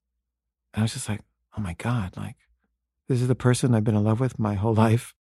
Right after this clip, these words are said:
And then a few years went by, and I reached out to her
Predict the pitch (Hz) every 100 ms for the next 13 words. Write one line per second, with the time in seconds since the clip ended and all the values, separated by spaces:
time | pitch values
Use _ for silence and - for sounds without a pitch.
0 | _ _ _ _ _ _ _ _ _ _
1 | _ _ _ _ _ _ 139 131 165 170
2 | 156 - _ _ _ _ - 139 135 117
3 | 120 110 110 107 110 120 _ _ _ _
4 | - 113 113 113 123 117 120 104 110 104